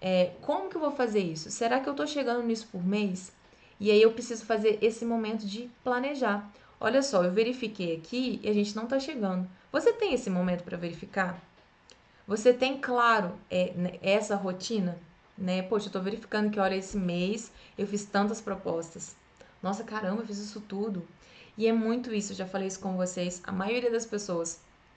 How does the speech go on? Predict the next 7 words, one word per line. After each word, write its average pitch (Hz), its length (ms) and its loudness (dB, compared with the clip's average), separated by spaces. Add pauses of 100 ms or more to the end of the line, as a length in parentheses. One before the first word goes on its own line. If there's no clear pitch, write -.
(320)
quando 196 240 0
faz 202 580 0
essa 185 220 0
comparação, 185 800 -4
geralmente 214 360 0
se 214 120 -10
surpreende. 214 720 -4